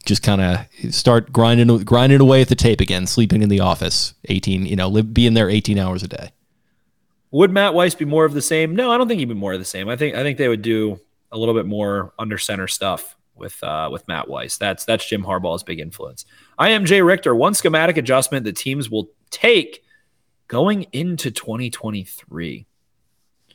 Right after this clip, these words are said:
Speaker 2: I think we see, like, two or three more teams incorporate a fullback into what they do. A little bit, a little bit more under center, a little bit more of, uh,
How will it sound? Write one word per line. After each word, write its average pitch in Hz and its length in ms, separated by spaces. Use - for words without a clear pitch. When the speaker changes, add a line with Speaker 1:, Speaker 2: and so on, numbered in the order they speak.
Speaker 2:
I 113 60
think 165 120
we 240 60
see, 240 180
like, 196 220
two 175 180
or 165 60
three 151 200
more 139 140
teams 120 300
incorporate 110 400
a 98 60
fullback 87 420
into 101 200
what 98 160
they 92 100
do. 85 180
A 87 40
little 120 160
bit, 110 260
a 131 60
little 156 140
bit 156 120
more 147 180
under 135 200
center, 139 340
a 131 60
little 131 380
bit 131 140
more 127 380
of, 110 220
uh, 104 400